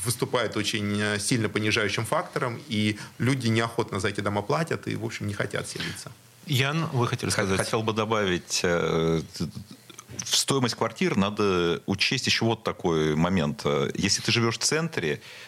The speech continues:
Speaker 3: то тебе п-, не принципиально близость метро. Ты, э, везде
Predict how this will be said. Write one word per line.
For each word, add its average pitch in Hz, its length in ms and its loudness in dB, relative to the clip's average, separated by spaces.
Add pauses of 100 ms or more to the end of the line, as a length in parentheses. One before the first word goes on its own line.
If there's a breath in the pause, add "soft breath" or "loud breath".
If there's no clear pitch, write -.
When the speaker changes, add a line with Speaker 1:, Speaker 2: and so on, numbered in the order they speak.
Speaker 3:
то 101 100 0
тебе 104 280 4 (380)
п-, 110 140 2
не 104 100 4
принципиально 110 800 2
близость 87 380 2
метро. 90 560 2
Ты, 123 120 -2
э, - 20 -2
везде 90 960 0